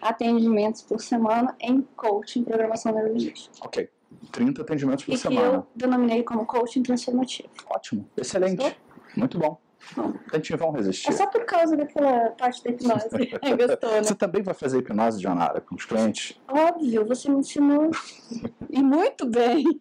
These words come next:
Speaker 2: Então vamos lá, o que que depende só de você e de mais ninguém pra ter esses trinta atendimentos por semana?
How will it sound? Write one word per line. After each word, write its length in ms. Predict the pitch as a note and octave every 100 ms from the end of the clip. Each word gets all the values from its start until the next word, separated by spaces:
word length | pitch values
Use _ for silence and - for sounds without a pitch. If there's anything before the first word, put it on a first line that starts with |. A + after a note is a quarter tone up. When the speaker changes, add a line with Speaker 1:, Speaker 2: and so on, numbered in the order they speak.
| D#4 - C#4+
Speaker 2:
Então 300 | - - E3+
vamos 180 | F#3+
lá, 80 | G3
o 60 | B2
que 120 | A3+
que 80 | A#3
depende 480 | G3+ - G#3+ F3+ F#3
só 540 | - - - G#3 A3
de 140 | E3+
você 680 | D#3+ D#3 - - G#2 D#2 -
e 60 | A2
de 140 | A2
mais 280 | B2 F3+ E3
ninguém 640 | E3 D#3+ A#2 A2 F#2 D2 - _ _ _ _ _ _ - - _ _ _
pra 160 | - A#2+
ter 200 | - C3
esses 320 | B2+ - A#2+
trinta 340 | - C#3+ D3 C3
atendimentos 600 | C3+ A#2+ A2 G#2+ A2+ -
por 180 | - -
semana? 500 | G#2 F#2+ E2+ F2+